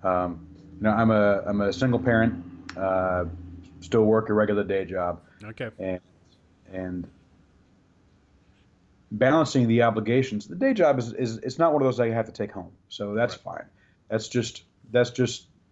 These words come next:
Speaker 1: time. Uh, balancing out the obligations of, of being a responsible parent and, uh, and,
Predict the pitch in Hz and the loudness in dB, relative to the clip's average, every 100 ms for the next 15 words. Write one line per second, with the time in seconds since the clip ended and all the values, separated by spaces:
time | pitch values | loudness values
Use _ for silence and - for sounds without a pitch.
0 | _ - - 92 82 90 _ _ _ _ | _ -12 -6 -4 -6 -12 _ _ _ _
1 | _ _ _ _ 110 101 95 95 92 - | _ _ _ _ 0 2 4 2 -2 -8
2 | 101 156 220 180 151 131 131 117 110 120 | 0 2 2 2 0 2 2 2 0 -2
3 | 117 117 104 - 101 98 90 85 - - | -4 -6 -6 -8 -6 -6 -6 -14 -12 -6
4 | 95 90 87 90 _ _ - - - 117 | -6 -6 -14 -20 _ _ -20 -6 0 2
5 | 107 101 - 113 107 98 90 120 117 110 | 2 -2 2 2 2 -2 -6 -2 0 -2
6 | - _ _ _ _ _ - 95 90 90 | -6 _ _ _ _ _ -10 -8 -6 -6
7 | 87 85 87 87 85 82 78 - _ _ | -6 -4 0 0 -2 -4 -10 -18 _ _
8 | _ _ _ _ _ _ _ _ _ _ | _ _ _ _ _ _ _ _ _ _
9 | _ - 92 87 85 82 | _ -10 -6 -4 -6 -10